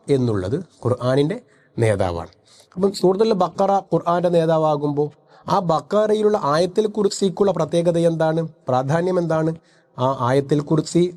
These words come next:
സൂറത്തുൽ ബഖറയുടെ നേതാവാണ് എന്നാണ്. ഈ രൂപത്തിൽ ആയത്തുൽ കുർസിയെക്കുറിച്ച് മഹത്വങ്ങൾ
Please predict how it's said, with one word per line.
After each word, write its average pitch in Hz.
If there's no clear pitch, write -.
സൂറത്തുൽ 131
ബഖറയുടെ 160
നേതാവാണ് 117
എന്നാണ്. 95
ഈ 233
രൂപത്തിൽ 160
ആയത്തുൽ 151
കുർസിയെക്കുറിച്ച് 147
മഹത്വങ്ങൾ 139